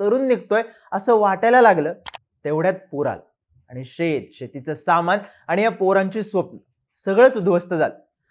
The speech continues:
तरी यांचं पीच सोडायचं नाही हे म्हणणं कायम होतं.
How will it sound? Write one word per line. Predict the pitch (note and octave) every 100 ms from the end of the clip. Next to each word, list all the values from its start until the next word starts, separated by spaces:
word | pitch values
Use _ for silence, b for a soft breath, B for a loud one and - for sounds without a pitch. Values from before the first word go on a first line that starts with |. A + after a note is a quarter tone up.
| _ _ _
तरी | G#3+ D4+ D4+
यांचं | C4+ G#3 D#3+ G#3+ - _ -
पीच | D4+ -
सोडायचं | G#3 F#3 F3+ F#3
नाही | G#2+ - _ _ -
हे | G#3
म्हणणं | G#3 E3+ F3
कायम | F3+ F3 F3+
होतं. | E3+